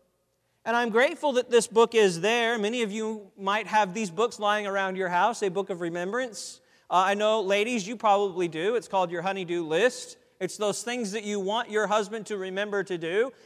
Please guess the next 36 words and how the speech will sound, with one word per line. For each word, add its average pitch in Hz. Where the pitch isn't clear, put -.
and 180
you 233
will 208
make 208
sure 226
that 202
he's 202
done 214
them. 139
In 185
fact, 208
I'm 196
sure, 226
gentlemen, 220
you've 202
had 190
plenty 262
of 220
time 208
over 196
the 180
past 196
couple 208
of 185
weeks 202
to 165
tackle 190
that 156
book 180
of 175
remembrance 156
or 160
that 151
list 175
of 151
remembrance. 143